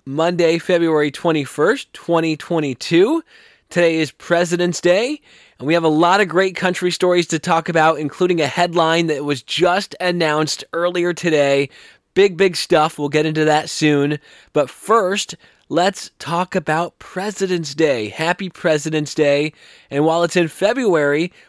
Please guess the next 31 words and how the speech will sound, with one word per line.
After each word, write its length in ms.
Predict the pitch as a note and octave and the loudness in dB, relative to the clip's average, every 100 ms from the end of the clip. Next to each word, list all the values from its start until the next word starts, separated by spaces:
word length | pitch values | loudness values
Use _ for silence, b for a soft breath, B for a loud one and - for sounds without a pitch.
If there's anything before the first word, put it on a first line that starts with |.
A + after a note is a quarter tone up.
| b | b
we 140 | D#3 | -2
commemorate 800 | - F3+ F3+ F#3+ F#3 E3+ F3 D#3+ | 0 0 2 2 2 2 0 -4
the 60 | D3 | -4
birthdays 560 | D#3 E3+ F3 E3 E3 | -2 0 0 0 0
of 140 | D3+ B2 | -4 0
George 300 | D#3+ E3+ C#3 | 2 2 0
Washington 680 | C#3+ D#3 - D#3+ - E3 | 0 2 0 -4 -2 -4
and 140 | C#3+ B2+ - | -4 -8 -6
Abraham 500 | E3 D#3+ D3+ D#3+ D3 | -4 -2 -4 -4 -2
Lincoln. 540 | C#3+ D3 D#3 D3 D3+ b b b b | -2 -2 0 -2 -4 b b b b
It's 180 | D#3 - | -10 -8
supposed 380 | - A3 C4+ | -2 -2 0
to 100 | G3+ | -2
honor 300 | E3 F3 E3 - | 0 0 -2 -2
all 300 | E3+ A3 C4+ | 0 0 0
the 80 | G#3+ | -2
people 380 | - F3+ D#3+ | -4 -4 -4
who 160 | D3 D#3 | -2 -4
served 400 | C3+ D3+ C#3 C3+ | 0 2 2 0
as 280 | D3 C3+ B2+ | -6 -6 -6
president. 720 | - D3+ C#3 C3+ E3+ B3+ - b b b b | -4 -2 -2 0 0 0 -4 b b b b
So 240 | - F#3+ | -2 -2
for 180 | - F#3+ | 0 -2
just 320 | E3 A#3+ - | -2 -8 -2
this 240 | A3+ - | -4 -4
one 560 | D3+ D3+ F3 G#3+ B3 A#3 | -12 -8 -6 -4 -6 -6
day, 400 | F#3 F#3 F#3+ G3 | -2 0 2 0
let 240 | F#3 G3 | -2 -4
us 160 | A#3 G#3 | -6 -6
come 320 | - G3 G3 | -8 -6 -4
together 800 | G3 F#3+ - E3 D#3 E3 E3 F3 | -4 -4 -2 -2 0 -4 -4 -8